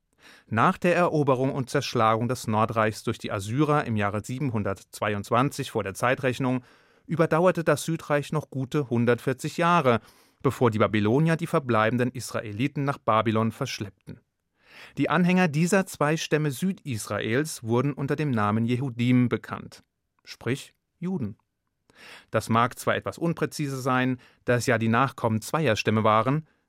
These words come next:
aber was soll's. Nun wissen wir zwar, dass die Juden Teil einer uralten Traditionslinie von Monotheisten sind, die ihren Ursprung in einer einzigen Familie,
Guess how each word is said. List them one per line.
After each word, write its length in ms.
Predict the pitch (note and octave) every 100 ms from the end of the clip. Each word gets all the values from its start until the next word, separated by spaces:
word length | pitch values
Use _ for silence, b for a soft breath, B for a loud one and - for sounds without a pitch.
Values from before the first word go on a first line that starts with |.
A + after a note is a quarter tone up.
| _
aber 180 | D#3 C#3
was 140 | G#2
soll's. 400 | - F#2 G2+ - - _ _ _ _ _ _ _ _ -
Nun 260 | C3+ C3+
wissen 280 | E3+ - B2
wir 160 | G2+ G2
zwar, 460 | - G#2+ A2 B2+ B2+ b b
dass 160 | C3
die 120 | D3 C#3
Juden 380 | E3 G3 F#3+
Teil 340 | - C3 C#3 D3+
einer 260 | - C#3+ C#3+
uralten 680 | D#3 C#3+ C3+ B2 B2 B2 B2
Traditionslinie 1040 | - B2+ C#3 - A#2+ B2 - G#2+ G#2+ G#2+
von 140 | -
Monotheisten 720 | G2+ G2+ G2 - - - - B2+
sind, 360 | C3 C3 C3 b b b
die 80 | D3+
ihren 200 | D3+ D#3+
Ursprung 480 | F3+ F#3 - - D#3+
in 120 | -
einer 300 | B2+ A#2 G#2
einzigen 420 | A#2+ C#3 C#3 B2 G#2+
Familie, 680 | A2 G#2 C3+ C#3+ C#3 C3+